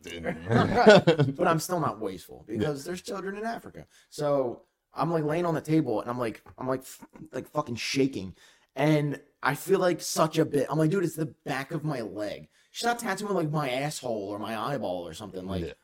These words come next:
Speaker 1: it's the back of my leg. Why am I <laughs> being such a bitch? But it really is like, like, this one, I was good.
Speaker 2: Yeah.
Speaker 1: This was the longest one. I was good for, like, five hours. And then the last forty-five minutes, I was like,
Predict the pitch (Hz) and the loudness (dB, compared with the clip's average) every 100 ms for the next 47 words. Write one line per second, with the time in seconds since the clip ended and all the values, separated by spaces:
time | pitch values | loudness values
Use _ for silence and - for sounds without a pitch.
0 | _ _ _ - 160 - 190 135 - 156 | _ _ _ -8 -6 0 0 0 -4 -2
1 | 170 190 185 156 165 139 143 110 87 107 | 0 0 -2 0 0 0 -2 -4 -4 -6
2 | 139 170 170 226 233 202 196 170 185 151 | -4 -4 -2 -2 0 0 0 0 -2 -2
3 | 135 190 165 - _ _ _ 156 160 156 | -4 -2 -4 -6 _ _ _ 2 4 2
4 | 143 180 165 143 160 156 113 143 160 214 | 4 4 6 4 2 0 -6 -6 -2 0
5 | 220 220 _ _ _ _ _ _ _ _ | 0 0 _ _ _ _ _ _ _ _
6 | _ _ _ _ _ 123 139 123 117 107 | _ _ _ _ _ 2 2 4 0 -2
7 | 85 - _ 92 90 107 82 87 _ _ | -10 -20 _ -18 -8 -6 -6 -10 _ _
8 | - - - _ - 123 135 123 117 113 | -14 -12 -12 _ -10 -8 -6 -6 -6 -6
9 | 101 95 80 117 135 110 104 - 110 98 | -8 -12 -10 -6 -6 -6 -8 -10 -10 -10
10 | 95 82 78 57 - _ _ - 104 113 | -8 -10 -10 -14 -20 _ _ -10 -6 -6
11 | 107 101 98 104 95 92 87 85 82 85 | -6 -8 -10 -12 -12 -10 -12 -14 -14 -14
12 | 85 | -14